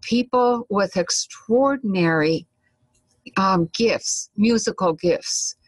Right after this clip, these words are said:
or dance gifts, or just, you know, whatever the gifts are. Um, everybody appreciates that kind of, um, you know, stunning capacity. But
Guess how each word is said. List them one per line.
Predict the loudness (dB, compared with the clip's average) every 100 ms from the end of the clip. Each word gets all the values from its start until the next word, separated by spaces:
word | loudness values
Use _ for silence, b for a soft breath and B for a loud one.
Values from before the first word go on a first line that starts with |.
| B B B B -2
or | 0 2 2 -2
dance | -2 -2 -2 -2 -6 -2
gifts, | -2 -2 -4 -6 -4
or | -2 2 2 2 -2 -6
just, | -6 -6 -8 -2
you | 0 2
know, | 2 2 2 0 0
whatever | 2 2 2 0 0 0 0
the | -2
gifts | -2 -2 -4
are. | -6 -10 -14 B B B B -6
Um, | 0 0 0 0 -2 -2 -4 -4 -8 -8 -8 -2
everybody | 0 2 0 2 0
appreciates | -2 -6 -2 0 0 -2 -2 -2 -4
that | -2 -2 -2
kind | -6 -2 0 0 -2 -4 -2
of, | 0 0 -4 -14 B B B B _
um, | 0 2 2 2 2
you | 2
know, | 2 0
stunning | -2 -4 -6 -2 0 2 2 2 2 0
capacity. | -2 0 0 2 0 -2 0 -2 -4 B B B B
But | -2 0 0